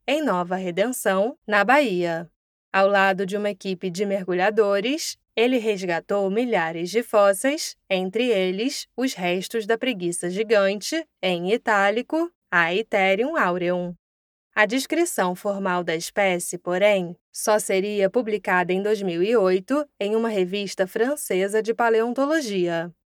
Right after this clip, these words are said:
Nesse trabalho, os autores explicaram a origem do nome. Em itálico, A I, soletrando, A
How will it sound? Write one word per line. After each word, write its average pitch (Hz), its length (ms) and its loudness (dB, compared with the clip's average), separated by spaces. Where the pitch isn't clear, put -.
Nesse 180 400 -4
trabalho, 208 840 2
os 226 220 4
autores 180 560 2
explicaram 185 800 0
a 180 100 0
origem 190 460 0
do 302 120 -2
nome. 165 540 -4
Em 180 260 -2
itálico, 233 800 2
A 190 280 2
I, 196 360 -2
soletrando, 208 1120 0
A 185 300 4